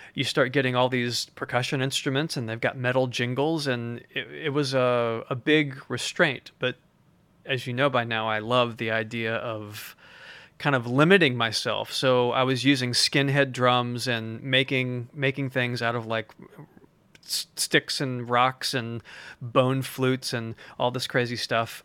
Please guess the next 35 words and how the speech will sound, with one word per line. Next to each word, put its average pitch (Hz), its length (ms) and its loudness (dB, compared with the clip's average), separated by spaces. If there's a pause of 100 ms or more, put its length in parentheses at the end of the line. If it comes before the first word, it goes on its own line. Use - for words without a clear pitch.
(100)
And 117 540 -4
they 139 120 8
actually 143 440 4
one-upped 139 560 2
me 127 160 0
on 120 160 -2
it, 117 160 -4
and 117 480 -8
we 127 160 -4
split - 400 2
the - 60 -4
score 143 340 4
into 120 160 -2
three 147 640 2 (240)
'cause 127 160 0
there 127 80 2
were 123 100 2
three 156 220 2
different 135 300 2
tribes. 117 600 2 (380)
So 139 220 0
we 131 120 2
went 139 400 2
with 139 320 -4
each - 260 0
tribe 139 600 6
and 123 220 -4
gave 127 240 4
them 123 120 -2
a 123 60 -2
very 120 300 2
specific - 640 -2
sort 120 300 0
of 107 380 -8
sound 113 580 0